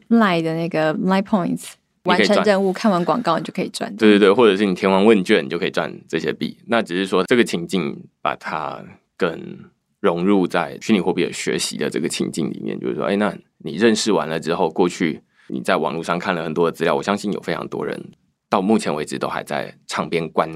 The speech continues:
Speaker 2: 望，就是说，哎，那到底虚拟货币是什么？可以用吗？等等，它合法吗？有人他就会想说，哎，那既然你都已经愿意来了解了，那我就发一点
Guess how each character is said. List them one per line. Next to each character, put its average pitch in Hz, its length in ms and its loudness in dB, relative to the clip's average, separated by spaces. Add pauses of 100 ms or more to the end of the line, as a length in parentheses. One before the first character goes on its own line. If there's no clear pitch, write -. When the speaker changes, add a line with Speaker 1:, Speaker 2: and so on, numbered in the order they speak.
Speaker 2:
望， 80 180 0 (200)
就 85 100 -6
是 82 80 -6
说， 85 120 0
哎， 95 80 0
那 107 220 0 (140)
到 120 100 -2
底 87 120 -2
虚 - 160 -4
拟 120 60 2
货 101 120 2
币 101 160 2
是 92 80 -2
什 87 80 -4
么？ - 220 -10 (480)
可 - 120 -4
以 80 60 0
用 85 180 -2
吗？ 76 240 -10 (200)
等 80 160 -6
等， 69 160 -2
它 87 160 -4
合 - 180 -6
法 - 220 -4
吗？ 65 260 -8 (360)
有 95 140 0
人 82 220 0
他 85 140 -4
就 90 100 -4
会 85 40 -4
想 78 140 -8
说， 78 140 -10
哎， 82 60 -6
那 82 280 -8 (100)
既 117 120 -2
然 90 160 0
你 80 80 -8
都 85 160 -2
已 80 40 -4
经 85 160 -2
愿 92 240 2
意 87 240 -4 (200)
来 82 180 -4
了 87 220 0
解 90 200 0
了， 50 380 -8
那 - 140 -14
我 - 40 -12
就 - 120 -10
发 - 200 -4
一 71 60 -10
点 - 120 -14